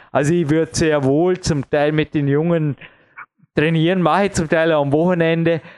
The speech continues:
aber ja, Trainingspartnerschaft in dem Sinn ist das keine. Die haben oft auch andere Schwächen und andere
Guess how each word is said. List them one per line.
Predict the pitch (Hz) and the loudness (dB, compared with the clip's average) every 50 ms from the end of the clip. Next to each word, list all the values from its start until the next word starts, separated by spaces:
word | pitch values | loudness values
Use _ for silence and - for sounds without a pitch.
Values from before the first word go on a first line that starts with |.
| - _ - _ _ | -20 _ -20 _ _
aber | - 139 135 135 131 135 139 131 131 143 139 139 135 135 135 135 135 135 135 - _ _ _ _ _ _ _ - | -4 0 0 2 2 2 0 0 0 0 2 2 2 2 2 2 2 0 -2 -4 _ _ _ _ _ _ _ -4
ja, | 110 117 131 127 135 151 | -2 0 0 2 0 0
Trainingspartnerschaft | 151 - - 127 131 139 175 180 139 - - 165 147 143 151 151 - 160 151 147 147 147 131 - - - 139 131 147 151 - - | 0 0 0 0 0 0 0 -2 -2 -2 -2 0 0 0 0 -2 -2 -2 0 0 0 0 0 -2 -2 0 0 0 0 -2 -4 -4
in | 156 147 139 127 - | -4 -2 -2 -4 -2
dem | - 131 131 143 160 165 | -2 0 0 0 0 -2
Sinn | 147 - 156 139 143 | -2 -2 -2 0 0
ist | 139 135 - - | -2 -2 -2 -2
das | 135 - - | -4 -4 -4
keine. | - - 117 110 120 135 135 139 120 107 - _ _ _ _ - | -4 -2 0 2 2 2 0 0 -2 -4 -6 _ _ _ _ -4
Die | 151 160 | -2 0
haben | 160 165 170 175 | 0 0 2 2
oft | 170 170 160 135 - 165 | 0 0 0 -2 0 0
auch | 139 127 | 0 2
andere | 120 135 160 170 165 151 139 | 2 0 0 0 0 0 0
Schwächen | 113 - 123 113 123 139 - - 147 123 92 - _ _ _ _ _ | 0 0 0 0 -2 -2 -4 -6 -8 -8 -8 -10 _ _ _ _ _
und | - 139 135 | -4 -2 0
andere | 127 120 135 156 165 156 156 151 147 143 143 143 143 135 123 | 2 2 0 0 0 0 0 0 0 2 2 0 0 -2 -2